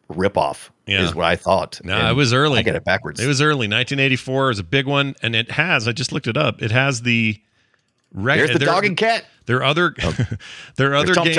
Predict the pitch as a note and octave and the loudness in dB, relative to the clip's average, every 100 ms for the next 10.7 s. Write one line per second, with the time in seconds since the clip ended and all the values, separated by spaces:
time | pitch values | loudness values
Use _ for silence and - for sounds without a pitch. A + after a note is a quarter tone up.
0 | C#3+ - C#3+ C#3+ D3+ E3+ D#3 E3+ E3 C#3 | 0 -2 0 2 4 2 2 2 2 0
1 | - D3+ D3 A#2+ - D#3+ G#2+ G2+ - _ | 2 2 2 -2 -2 2 2 2 -4 _
2 | _ _ A#2+ A2+ A2+ A2 C#3 C3+ - G2 | _ _ -4 -2 0 0 2 0 0 0
3 | F2 F2+ A#2 D3+ D3 D3 B2+ B2+ A#2+ G#2+ | 0 -2 -4 -2 0 0 2 0 2 2
4 | G2+ G#2 A2 G2+ G2+ G2+ G2+ G2 F2+ - | 2 0 -4 0 0 2 0 -2 -4 -2
5 | G2+ F#2+ F#2+ F#2 - - - E2+ E2 C#2 | 0 0 0 0 -2 -4 -4 -6 -8 -12
6 | _ - F2+ F2 F#2 G2 E2+ E2 F#2 - | _ -6 -2 -2 0 0 0 -2 -2 0
7 | B2+ D3 D3+ A#2 - B2+ B2+ A#2 G2 - | 0 -2 -4 -4 -2 0 0 -2 -4 -2
8 | A#2 - G2 F2 E2+ A#2 - B2 A2+ A2 | -2 -2 -4 -4 -4 -2 -2 -2 -4 -2
9 | A#2 A2 A2+ A#2 B2 A#2 - - B2+ A#2 | 0 0 0 0 0 -2 -4 -2 -2 -2
10 | F#2+ F2 B2+ B2 A2+ - | -2 -2 0 0 -4 -6